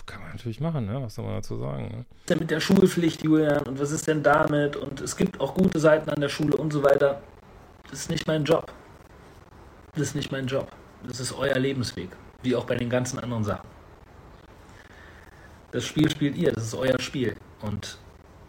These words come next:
Speaker 2: da geht es nicht darum, es zu zerdenken, was man denn machen könnte, sondern nur nach eigenem Excitement zu gehen.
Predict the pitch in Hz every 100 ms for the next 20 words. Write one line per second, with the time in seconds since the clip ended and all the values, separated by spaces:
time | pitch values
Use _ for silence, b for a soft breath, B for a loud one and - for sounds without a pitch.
0 | - - 107 117 117 - - 110 120 185
1 | 185 170 156 165 - - - - - 131
2 | 113 143 175 170 139 - 127 123 135 147
3 | - 135 127 123 - - 139 135 131 131
4 | 151 180 220 220 196 - 147 165 165 156
5 | 139 - 147 143 147 - 117 110 104